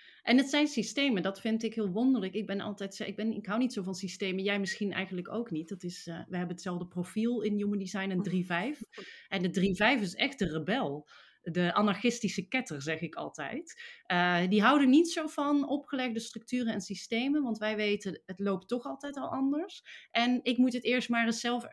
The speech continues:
Speaker 1: ondervinden voordat ik dat zomaar aanneem. En je komt ook met iets ketters, hè, de, de, de, iets vernieuwends. Dat is de vijf,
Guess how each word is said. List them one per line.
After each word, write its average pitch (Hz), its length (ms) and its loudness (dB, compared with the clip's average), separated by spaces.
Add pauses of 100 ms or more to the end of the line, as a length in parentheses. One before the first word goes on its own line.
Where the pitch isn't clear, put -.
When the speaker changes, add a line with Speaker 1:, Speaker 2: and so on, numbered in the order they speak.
(160)
Speaker 1:
ondervinden 226 680 4
voordat 277 360 -2
ik 254 240 -8
dat 240 320 -4
zomaar 226 440 0
aanneem. 185 600 -2 (420)
En 294 340 4
je 226 140 2
komt 214 320 2
ook 254 200 0
met 185 260 -2
iets 180 440 -8 (140)
ketters, 233 500 -6
hè, 220 300 -2
de, 180 120 -2 (140)
de, 180 140 -2
de, 170 320 -4
iets 190 220 -6
vernieuwends. 208 640 6
Dat 160 180 -10
is 180 160 -8
de 185 100 -6
vijf, 175 360 -4